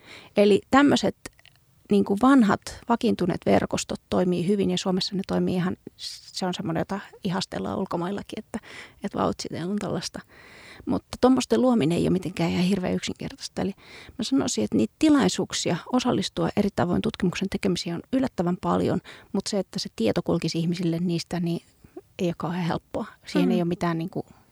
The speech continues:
Speaker 1: kauhean selkeätä väylää
Speaker 2: Mm.
Speaker 1: olemassa.
Speaker 2: Niin, ehkä voisi ajatella, että, että, että sit toisaalta niinku sosiaalinen media ja,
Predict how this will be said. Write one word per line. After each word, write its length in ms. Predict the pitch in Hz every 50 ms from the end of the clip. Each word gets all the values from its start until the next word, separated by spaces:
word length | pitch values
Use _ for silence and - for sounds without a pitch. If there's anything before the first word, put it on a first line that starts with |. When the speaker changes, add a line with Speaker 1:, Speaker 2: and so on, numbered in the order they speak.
| _ _ _ _ _ _ _ _ _ _ - - - _ - - -
Speaker 1:
kauhean 360 | - 190 180 165 175 175 165
selkeätä 520 | - - 123 165 - - 180 196 - 156
väylää 380 | 180 - - 147 - - - 202
Speaker 2:
Mm. 440 | 202 - - _ _ _ _ _ _ -
Speaker 1:
olemassa. 420 | - 185 190 - - - - - - _ _ _ _ _ - - - - - - - -
Speaker 2:
Niin, 200 | - 339 277 208
ehkä 300 | 208 - 254 - - -
voisi 180 | 226 240 233 269
ajatella, 280 | 247 220 220 208 208 208
että, 200 | 202 - - - - -
että, 380 | 214 196 - _ - 214 - - - - -
että 200 | - 208 - -
sit 80 | 214 -
toisaalta 380 | - 208 208 - 214 208 208 208
niinku 220 | 208 208 208 226
sosiaalinen 500 | 196 - 214 - 214 214 208 214 214 208
media 400 | 202 208 214 202 208 220 214 214
ja, 200 | 214 208 208 208